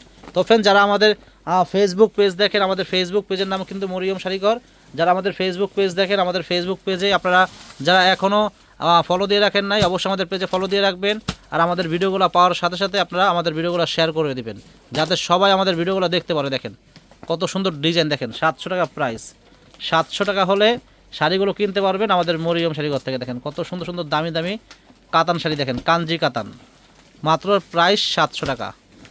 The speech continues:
দেখেন কালার ডিজাইন দেখেন কত, এত শাড়ি কোথাও নাই। দেখেন এত, আহ, আমাদের অ-, অ-, ভি-, ভিডিওগুলো বড় হয়, অনেক বড় হয়, কারণ আমরা প্রচুর শাড়ি দেখাই, প্রচুর। আমাদের ভিডিওগুলো এই জন্যই বড় হয়, আমরা,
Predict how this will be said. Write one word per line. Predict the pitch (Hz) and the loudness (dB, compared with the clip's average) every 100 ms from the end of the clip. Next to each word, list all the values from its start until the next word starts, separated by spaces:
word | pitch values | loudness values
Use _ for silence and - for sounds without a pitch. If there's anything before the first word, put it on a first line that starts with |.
| _ _ 127 | _ _ -8
দেখেন | 143 120 98 - - - - - - - | -6 -6 -10 -18 -20 -20 -16 -16 -16 -4
কালার | 160 165 180 170 143 | 2 4 4 2 0
ডিজাইন | 170 180 | -2 0
দেখেন | 165 147 160 | 0 0 2
কত, | 190 - 139 | 0 2 -2
এত | 160 165 208 | 0 -2 0
শাড়ি | 185 190 - | 0 -2 -2
কোথাও | 190 185 175 | -2 2 2
নাই। | 160 | 2
দেখেন | 147 135 | 0 0
এত, | 143 151 196 | -2 0 0
আহ, | 185 - - - | 0 -6 -20 -10
আমাদের | - 160 165 175 196 | 2 4 4 2 -2
অ-, | 165 170 160 | -2 -2 -2
অ-, | 156 135 | -2 -2
ভি-, | 156 | -2
ভিডিওগুলো | 139 190 196 196 180 | 0 0 2 2 4
বড় | 180 202 | 4 4
হয়, | 160 147 | 6 4
অনেক | 160 180 165 | 4 2 0
বড় | 185 175 | 0 4
হয়, | 185 214 - - - | 4 2 -4 -20 -8
কারণ | 160 170 | 0 2
আমরা | 170 175 - | 4 2 0
প্রচুর | 202 190 220 | -2 0 -2
শাড়ি | - 180 | 0 0
দেখাই, | 170 143 131 | 2 0 -2
প্রচুর। | 190 185 160 | -4 -2 -2
আমাদের | 143 160 165 | 0 -2 -2
ভিডিওগুলো | 160 185 190 | -2 -2 0
এই | 175 185 | 0 0
জন্যই | 190 190 | 0 0
বড় | 180 180 | 0 0
হয়, | 180 208 - - - | 0 -2 -4 -20 -8
আমরা, | 139 160 | -4 -2